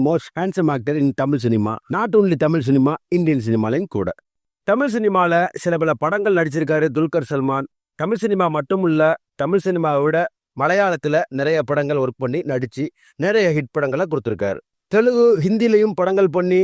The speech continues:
ஹிட்டை கொடுத்திருக்காரு துல்கர் சல்மான். அஞ்சு ஃபிலிம்ஃபேர் அவார்ட்ஸ், ஒரு சவுத் இந்தியன் இன்டர்நேஷனல் அவார்ட், கேரளா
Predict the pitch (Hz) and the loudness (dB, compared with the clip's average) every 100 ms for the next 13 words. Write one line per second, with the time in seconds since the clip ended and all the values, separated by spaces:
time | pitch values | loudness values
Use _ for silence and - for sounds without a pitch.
0 | - 143 135 185 165 165 160 165 151 156 | 0 -4 -2 -2 -2 -2 0 0 0 -2
1 | 165 131 147 147 147 139 _ _ - 123 | -2 0 0 0 -2 -6 _ _ -8 -2
2 | 180 196 - 190 196 180 165 151 151 143 | 0 2 2 0 2 2 2 0 -2 -4
3 | - _ - 131 165 143 165 135 170 160 | -8 _ -4 -2 0 0 -2 0 -2 -2
4 | 165 139 147 165 147 151 139 127 131 135 | -2 -2 0 0 0 -2 -2 0 -2 -4
5 | - - - _ 165 202 214 | -10 -20 -20 _ -4 -2 2